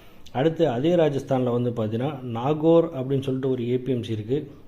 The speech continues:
அந்த ஏ பி எம் சியில் வந்து மினிமம் பிரைஸ் நாலாயிரம் ரூபாய்க்கும்,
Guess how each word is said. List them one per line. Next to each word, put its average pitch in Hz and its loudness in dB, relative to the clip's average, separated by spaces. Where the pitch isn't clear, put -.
அந்த 147 0
ஏ 151 2
பி 143 -2
எம் 139 0
சியில் 123 -2
வந்து 123 0
மினிமம் 139 0
பிரைஸ் 131 -2
நாலாயிரம் 120 0
ரூபாய்க்கும், 113 -2